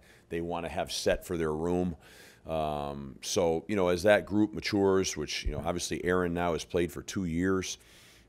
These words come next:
um, you know, and, and it helps to bring along some of the young guys and even some of the guys that really haven't played that much. So John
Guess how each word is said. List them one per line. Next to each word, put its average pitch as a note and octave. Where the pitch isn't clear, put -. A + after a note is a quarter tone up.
um, C#2+
you D#2
know, C2+
and, C2
and C#2+
it C2
helps A2+
to F#2+
bring F#2
along F2+
some F2+
of D#2
the D2
young F2
guys F2
and E2+
even F2+
some F2+
of E2
the E2
guys F2
that D#2+
really E2
haven't E2
played E2+
that C#2+
much. C2
So E2
John A2+